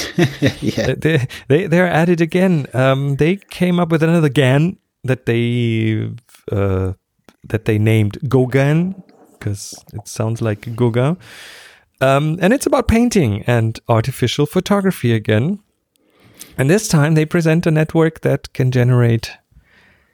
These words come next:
Speaker 2: landscape photos. But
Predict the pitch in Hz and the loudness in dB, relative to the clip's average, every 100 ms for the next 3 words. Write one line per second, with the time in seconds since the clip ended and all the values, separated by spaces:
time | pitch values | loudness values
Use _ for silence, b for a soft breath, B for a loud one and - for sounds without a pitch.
0 | b b b _ - - 92 - - 87 | b b b _ -6 -2 -2 -2 -4 -4
1 | - - - - - - - _ _ _ | -4 -6 -4 -4 -4 -8 -10 _ _ _
2 | _ _ _ 120 113 | _ _ _ -2 -2